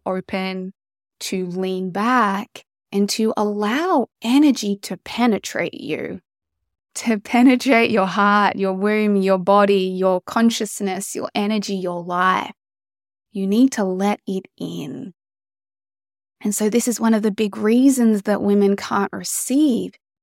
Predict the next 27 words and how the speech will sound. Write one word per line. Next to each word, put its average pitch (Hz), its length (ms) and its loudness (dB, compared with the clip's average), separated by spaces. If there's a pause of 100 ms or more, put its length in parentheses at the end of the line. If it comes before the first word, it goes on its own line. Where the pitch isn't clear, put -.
(140)
is 196 180 -2
they 208 160 2
don't 226 220 2
know 254 80 -4
how 220 120 -4
to 214 80 -4
let 202 320 -4
themse-, - 680 -4
let 220 220 -2
themselves 196 520 0
be 196 240 -6
penetrated. 233 1160 0 (580)
I 226 60 -2
know 247 100 6
it's 262 100 2
quite 247 220 2
a 226 40 0
strong 214 400 0
word, 240 280 4
but 196 100 -4
I 202 80 4
want 208 180 2
you 208 100 2
to 196 60 0
really 185 280 -2
feel 294 460 0
it, 180 240 -2